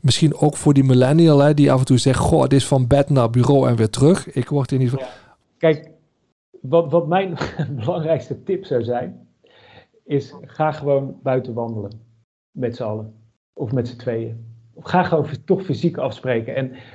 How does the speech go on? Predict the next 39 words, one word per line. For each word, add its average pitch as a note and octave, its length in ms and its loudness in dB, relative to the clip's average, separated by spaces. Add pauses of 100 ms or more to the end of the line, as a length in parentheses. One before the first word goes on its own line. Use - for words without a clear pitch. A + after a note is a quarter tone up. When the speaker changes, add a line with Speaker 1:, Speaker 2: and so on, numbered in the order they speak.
(200)
Speaker 2:
ja, C#3+ 340 0
en, E3 140 -2
en E3+ 180 -4
ik, F#3 120 0
ik F3 100 2
weet F#3 180 6
het E3+ 80 0
niet F#3 180 0
hoe, F#3 140 -4
precies F#3 300 -4
hoe E3+ 100 0
de D#3 60 2
regelgeving D#3+ 680 0
daaromheen C#3 460 -4
is. C3 180 -10 (380)
Zoek - 400 -4
elkaar D3+ 280 2
gewoon C#3 200 -4
fysiek D3 400 -6
op. A2+ 220 -8 (500)
Eh, B2 480 -8
en, C#3+ 180 -6
en, D3 160 -6
en C#3+ 200 -4
doe E3 120 6
het E3+ 100 6
dus D3 160 2
noods D3+ 240 0
een C#3 80 -6
half D3+ 240 0
uurtje D3+ 220 -2
's - 80 -10
ochtends D3 400 -2
of C3+ 120 -8
een D#3 100 -2
uurtje C3 200 -4
's - 60 -10
ochtends. C3 260 -6
Maar - 380 -8